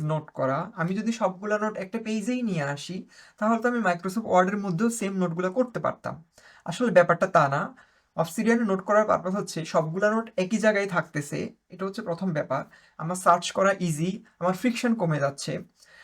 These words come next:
আর সেকেন্ড যে জিনিসটা, এই যে প্রশ্নটা আমি হচ্ছে নিজেকেই নিজে করলাম,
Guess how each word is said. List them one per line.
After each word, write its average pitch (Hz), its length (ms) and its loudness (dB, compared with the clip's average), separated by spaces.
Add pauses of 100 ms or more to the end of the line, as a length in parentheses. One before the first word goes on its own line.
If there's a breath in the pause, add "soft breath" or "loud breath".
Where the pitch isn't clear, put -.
(140 soft breath)
আর 147 100 -4
সেকেন্ড 254 400 0
যে 262 80 6
জিনিসটা, 190 520 0 (200)
এই 226 180 0 (100)
যে 196 160 0
প্রশ্নটা 202 580 2 (180)
আমি 160 200 2
হচ্ছে 170 260 -2
নিজেকেই 175 400 -2
নিজে 185 220 0
করলাম, 147 560 0